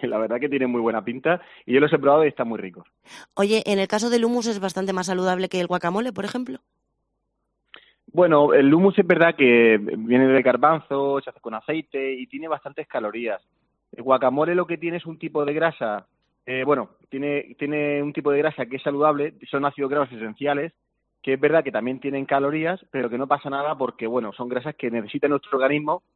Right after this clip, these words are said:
Speaker 1: pues, para prevenir un montón de enfermedades. Así que con moderación podemos incluir tanto hummus como guacamole.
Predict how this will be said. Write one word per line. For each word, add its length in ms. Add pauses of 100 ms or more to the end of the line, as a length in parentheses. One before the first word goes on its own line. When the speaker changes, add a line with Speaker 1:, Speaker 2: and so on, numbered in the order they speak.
(160)
Speaker 1:
pues, 140
para 500
prevenir 340
un 80
montón 220
de 60
enfermedades. 560 (240)
Así 200
que 120
con 140
moderación 460
podemos 340
incluir 240
tanto 240
hummus 200
como 160
guacamole. 480